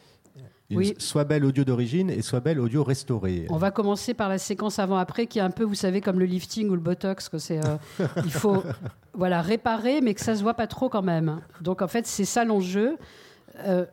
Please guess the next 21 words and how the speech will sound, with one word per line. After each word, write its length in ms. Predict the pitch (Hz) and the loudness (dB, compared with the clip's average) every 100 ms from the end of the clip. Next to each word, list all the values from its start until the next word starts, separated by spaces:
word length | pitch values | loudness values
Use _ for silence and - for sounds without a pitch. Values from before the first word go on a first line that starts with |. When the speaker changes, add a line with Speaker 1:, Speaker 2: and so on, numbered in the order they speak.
| - | -12
Speaker 2:
si 180 | - 196 | -6 0
ça 160 | 202 | 0
se 80 | 190 | 2
voit, 140 | 226 | 0
c'est 160 | 247 202 | 0 -4
que 60 | - | -2
c'est 120 | 185 | 0
mal 180 | 180 185 | 0 -2
fait. 520 | - 226 247 262 208 | -2 0 4 2 4
Et 120 | 185 | 2
l'enjeu 640 | 185 190 208 190 190 226 | 4 4 2 2 2 2
que 180 | 226 196 | 2 -2
connaissent 580 | 165 - 180 185 190 - | -2 -2 0 0 -2 0
les 260 | 165 160 165 | 2 2 -2
techniciennes 480 | 175 180 170 190 | -2 -4 -2 2
et 40 | 180 | 0
les 80 | 160 | 0
techniciens 400 | 175 175 175 180 | -6 -6 -6 -6
qui 80 | |
travaillent 200 | - 165 | -4 -2
là-dessus, 360 | 165 165 - | -2 -4 -2